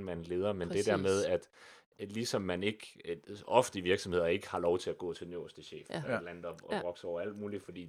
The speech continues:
Speaker 1: det ødelægger strukturen,
Speaker 2: Ja.
Speaker 1: så gælder det også den anden vej,
Speaker 2: Ja.
Speaker 1: at den øverste leder skal ikke blande sig
Speaker 2: Nej.
Speaker 1: i deres arbejde. Men hvis man respekterer det der,
Speaker 2: Ja.
Speaker 1: så,
Speaker 2: Så kan
Speaker 1: så
Speaker 2: det
Speaker 1: kan det godt
Speaker 2: spille.
Speaker 1: fungere.
Speaker 3: Ja.
Speaker 1: Og så tror jeg også, det der med en ekstremt vigtig ting, som mange teams måske glemmer lidt, det er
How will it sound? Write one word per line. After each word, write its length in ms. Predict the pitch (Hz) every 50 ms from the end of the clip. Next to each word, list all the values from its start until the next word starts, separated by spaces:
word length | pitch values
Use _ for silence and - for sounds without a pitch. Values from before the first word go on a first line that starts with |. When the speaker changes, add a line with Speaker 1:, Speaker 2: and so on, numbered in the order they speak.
| -
Speaker 1:
det 200 | - 92 90 87 85
ødelægger 340 | 90 95 90 87 82 85 82
strukturen, 480 | - - 87 - - - 127 104 87 - -
Speaker 2:
Ja. 80 | - 151 127 - - - _ _ _ _ -
Speaker 1:
så 160 | - - 113
gælder 300 | - - 139 135 135 117
det 120 | 98 95
også 180 | 101 123 131 -
den 120 | - 101 92
anden 240 | 87 101 123 131
vej, 200 | 117 90 90 87 -
Speaker 2:
Ja. 80 | 190 139 -
Speaker 1:
at 120 | 90 -
den 120 | 104 107
øverste 240 | 120 127 110 - -
leder 140 | 104 107 107
skal 120 | - -
ikke 120 | 113 110 -
blande 300 | 101 90 87 95 117 123
sig 180 | - 101 82
Speaker 2:
Nej. 220 | - 214 185 147 - - _ _
Speaker 1:
i 100 | - 101 90 - -
deres 280 | - - - 190 -
arbejde. 300 | - 87 92 92 92 87
Men 140 | 90 98 104
hvis 160 | 107 107 104
man 120 | - 101 -
respekterer 580 | 98 92 - 98 90 - - 175 180 156 107
det 180 | 85 87 85 82
der, 140 | - 78 78 - - _ _ -
Speaker 2:
Ja. 100 | 208 - - - _ _ _ _ - -
Speaker 1:
så, 140 | - - -
Speaker 2:
Så 140 | - 254 240
kan 140 | - - 160
Speaker 1:
så 20 | 156
Speaker 2:
det 40 | 151
Speaker 1:
kan 60 | 151
det 80 | 131 -
godt 120 | - 110 -
Speaker 2:
spille. 120 | 160 147 151
Speaker 1:
fungere. 200 | 151 107 101 82 - - -
Speaker 3:
Ja. 140 | - 139 127 - - _
Speaker 1:
Og 140 | - 104 98
så 120 | - 135
tror 240 | 131 - - 143 143 127
jeg 80 | 113
også, 300 | 104 87 113 120 127 - -
det 120 | 127 113
der 160 | 117 104 92
med 380 | 90 90 90 90 90 92 95 - - _ _
en 180 | - 110 104 101
ekstremt 360 | 101 - - - 143 139 107
vigtig 240 | - - - 104 90
ting, 200 | - 113 104 95
som 120 | - 98
mange 320 | 87 87 87 87 92 98 95
teams 420 | - - 104 98 95 101 101 -
måske 280 | 92 87 82 - - -
glemmer 240 | - 90 95 104 104
lidt, 220 | 95 90 87 -
det 180 | 107 104 101 90
er 200 | 90 87 85